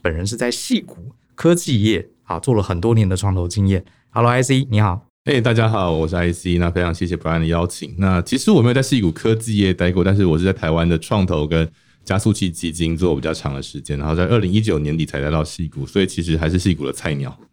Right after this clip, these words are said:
Speaker 1: 哈哈，客气了。
Speaker 2: 对。
Speaker 1: 可不可以跟大家分享一下？因为创投这个产业大家常常在听，
Speaker 2: 嗯。
Speaker 1: 可是真正在里面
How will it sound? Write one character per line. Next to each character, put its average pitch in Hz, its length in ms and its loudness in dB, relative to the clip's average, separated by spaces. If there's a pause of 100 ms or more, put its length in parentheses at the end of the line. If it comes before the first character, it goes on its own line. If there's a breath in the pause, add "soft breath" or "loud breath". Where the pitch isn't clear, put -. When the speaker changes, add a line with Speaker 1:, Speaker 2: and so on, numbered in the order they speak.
(160)
Speaker 1:
哈 - 180 0
哈， 104 120 0
客 - 260 -4
气 98 200 -2
了。 71 120 -6 (300 soft breath)
Speaker 2:
对。 - 140 -8
Speaker 1:
可 131 80 -2
不 - 60 -6
可 220 60 2
以 214 40 2
跟 208 160 2
大 208 60 2
家 196 120 2
分 196 180 2
享 117 180 0
一 107 40 -4
下？ 143 60 -4
因 190 60 0
为 202 200 -2
创 208 240 0
投 113 180 0
这 120 100 -2
个 120 100 2
产 92 200 -6
业 90 80 -2
大 156 140 0
家 170 80 2
常 123 180 0
常 135 120 2
在 151 120 2
听， 135 280 2
Speaker 2:
嗯。 139 40 -2
Speaker 1:
可 101 100 -8
是 139 120 -4
真 202 180 2
正 202 140 4
在 185 160 2
里 95 240 0
面 110 320 2